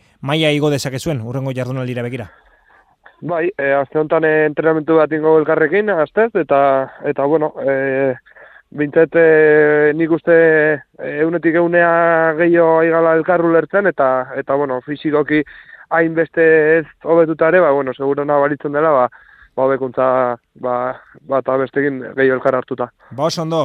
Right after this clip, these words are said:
Speaker 1: Iker, e, Vicente gaur Jesus Mari Mujikarekin batera, behizaman, urrezko binakako aizkolari txapelketan jardunaldia irabazi duen, e,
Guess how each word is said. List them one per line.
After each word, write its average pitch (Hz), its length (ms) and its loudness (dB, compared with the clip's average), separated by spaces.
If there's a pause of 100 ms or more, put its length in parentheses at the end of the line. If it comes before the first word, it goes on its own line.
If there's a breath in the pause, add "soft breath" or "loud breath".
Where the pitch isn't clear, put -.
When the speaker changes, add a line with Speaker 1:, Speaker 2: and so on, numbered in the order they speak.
(140)
Speaker 1:
Iker, 156 640 -2
e, 151 100 0 (220)
Vicente 139 320 -8
gaur 139 220 -6
Jesus 139 260 -12
Mari 135 480 -8 (320 soft breath)
Mujikarekin 131 640 -8
batera, 147 240 -4
behizaman, 151 640 -4 (320 soft breath)
urrezko 139 320 -6
binakako 131 480 -6
aizkolari 131 400 -4
txapelketan 135 480 -4
jardunaldia 139 540 -2
irabazi 131 340 -4
duen, 127 240 -6
e, 120 80 -6